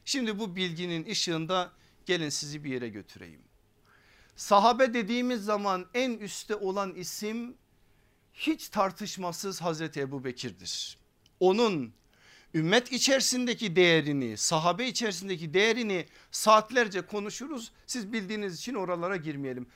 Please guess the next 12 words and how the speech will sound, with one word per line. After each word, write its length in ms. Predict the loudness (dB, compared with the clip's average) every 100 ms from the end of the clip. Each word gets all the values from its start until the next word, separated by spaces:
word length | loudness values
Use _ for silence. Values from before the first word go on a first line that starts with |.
| -2
Ama 300 | 0 2 0
bir 160 | -2 -4
tane 360 | -2 -4 -2 -4
nebevi 440 | -4 -4 -4 -4
beyan 440 | -2 0 0 -2 -12 _ -8
bizim 300 | -4 -4 -2
bugünkü 360 | -4 -6 -6 -2
azığımız 500 | -2 -2 -6 -6 -4
olsun. 520 | -6 -6 -8 -8 -10 _ _ _ _ -2
Ümmetin 720 | 0 2 0 -2 -4 -4 -6
kıyamete 680 | -2 2 2 2 -2 -2 0
kadar 420 | 0 2 0